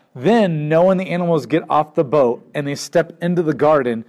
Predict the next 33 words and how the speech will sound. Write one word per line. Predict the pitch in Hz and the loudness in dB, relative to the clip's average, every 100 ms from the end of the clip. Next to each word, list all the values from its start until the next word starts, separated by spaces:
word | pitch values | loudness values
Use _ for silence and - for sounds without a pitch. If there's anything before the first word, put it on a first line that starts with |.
| _ _ | _ _
just | - 160 160 | -2 -2 0
like | 147 139 | -2 -2
in | 139 123 | -6 -6
Genesis | 123 127 120 131 120 - | -6 -6 -6 -8 -8 -10
one | 127 123 | -6 -4
and | 120 113 | -4 -2
two. | 160 147 107 - _ _ _ _ - | 2 2 0 -8 _ _ _ _ -4
And | 156 151 120 | -2 -2 -4
then | 135 220 240 180 160 | 0 2 2 2 2
Noah | 185 226 165 135 | 2 4 4 4
is | 135 - | 2 -2
called | 151 147 | -2 -2
a | |
man | 147 165 170 | -2 -4 -2
of | |
the | 156 | -2
soil, | 156 - 185 147 127 | -4 0 2 4 2
just | 120 135 | 0 -4
like | 156 131 - | -2 -4 -4
Adam | 143 165 156 | -2 -2 -2
is | 139 - | -6 -6
taken | 151 147 143 - 156 | -6 -4 -8 -12 -6
out | 151 190 | -2 0
of | 156 | -2
the | 127 | -6
soil. | - - 104 98 110 123 _ _ _ - - - | -8 -8 -8 -8 -10 -10 _ _ _ -20 -20 -4
And | 165 160 | -4 -4
so | - 160 151 | 0 2 2
he | 123 185 | 0 -4
is | 240 190 156 - | -2 -4 -8 -18
constantly | - 226 202 208 - 185 175 | -8 0 0 0 -2 -4 -4
being | 165 151 | -4 -4
lifted | 143 175 - 151 | -2 -2 -2 -8